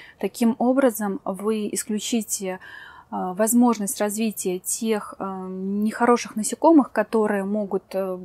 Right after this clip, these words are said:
зимовать, могут, э, накапливаться, могут оставаться в спанбонде, который будет у вас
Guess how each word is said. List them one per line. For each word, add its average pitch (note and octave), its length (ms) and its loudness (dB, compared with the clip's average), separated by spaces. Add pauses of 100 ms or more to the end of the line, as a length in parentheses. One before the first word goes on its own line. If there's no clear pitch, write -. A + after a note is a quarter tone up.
зимовать, G3+ 920 0 (100)
могут, F#3+ 380 -4 (140)
э, F#3+ 260 -4
накапливаться, G3 760 -2
могут G3 360 -6
оставаться G3 640 -4
в - 20 -10
спанбонде, G#3+ 600 4
который B3 400 2
будет A3+ 320 -6
у F#3 60 -14
вас G3 300 -2